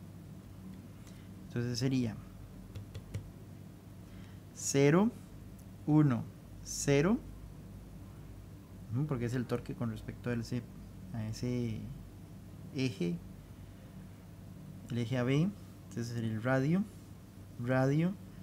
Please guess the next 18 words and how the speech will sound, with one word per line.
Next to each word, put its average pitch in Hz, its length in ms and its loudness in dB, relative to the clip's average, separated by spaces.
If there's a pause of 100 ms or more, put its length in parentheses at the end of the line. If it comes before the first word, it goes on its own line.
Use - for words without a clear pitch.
(580)
ru-, 120 360 -2
ra-, 135 340 6
este 127 220 0
es 117 80 -2
el 120 160 0
radio, 151 320 10
esta - 180 0
es 117 60 4
la 113 100 0
fuerza 170 680 8
y 123 80 0
este 117 200 -4
es - 80 -4
el 117 100 2
eje 117 140 2
donde 123 160 2
quiero 110 200 -6
calcularlo. 135 540 2